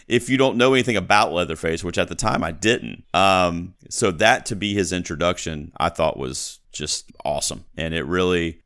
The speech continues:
I loved it. And we, and we saw that kind of groundhouse or grindhouse gritty feel to horror that we saw much later in movies like the Friday the Thirteenth series and so on, that really were kind of rooted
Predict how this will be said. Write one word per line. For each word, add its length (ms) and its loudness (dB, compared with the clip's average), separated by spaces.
I 100 4
loved 440 2
it. 260 4
And 180 -2
we, 200 -4
and 140 -4
we 100 -2
saw 280 2
that 160 0
kind 160 -4
of 80 -8
groundhouse 840 -4
or 140 -6
grindhouse 540 -2
gritty 400 -4
feel 380 -6
to 140 -8
horror 320 -4
that 140 -6
we 100 -6
saw 220 -2
much 260 -6
later 240 -4
in 80 -6
movies 300 -8
like 120 -8
the 80 -16
Friday 260 -4
the 80 -16
Thirteenth 420 -8
series 380 -8
and 100 -12
so 240 -4
on, 260 -8
that 140 -6
really 260 0
were 120 -4
kind 180 -4
of 100 -6
rooted 580 -2